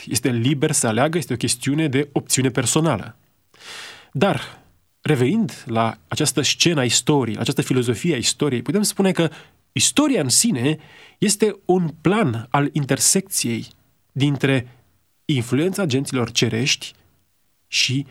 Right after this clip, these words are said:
libertatea opțiunii omenești, opțiunea personală.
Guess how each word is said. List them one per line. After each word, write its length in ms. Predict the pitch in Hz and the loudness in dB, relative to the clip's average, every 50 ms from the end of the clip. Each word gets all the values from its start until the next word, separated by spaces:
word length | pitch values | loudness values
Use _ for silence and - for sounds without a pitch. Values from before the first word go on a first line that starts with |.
| - - _ | -16 -20 _
libertatea 1040 | - 147 123 117 - 123 107 - - - 139 131 120 143 131 123 113 - - - - _ | -4 -2 -2 -2 0 -2 -2 -4 -2 0 0 0 2 0 -2 -2 -4 -8 -12 -20 -6 _
opțiunii 680 | 139 123 - - - - 123 117 117 113 113 110 113 _ _ _ _ _ _ | -4 -4 -2 -2 -2 0 0 0 0 0 -2 -2 -4 _ _ _ _ _ _
omenești, 600 | - 127 113 107 107 98 92 - - - - - - | -2 -2 0 0 -2 -2 -2 -4 -6 -8 -8 -10 -8
opțiunea 540 | - 131 - - - 139 127 127 113 117 - - | -8 -8 -4 -2 -2 0 0 -2 -4 -4 -4 -4
personală. 680 | - 123 107 - - 120 110 98 87 - - - _ | -4 -4 -2 -2 -4 -4 -4 -6 -8 -10 -16 -20 _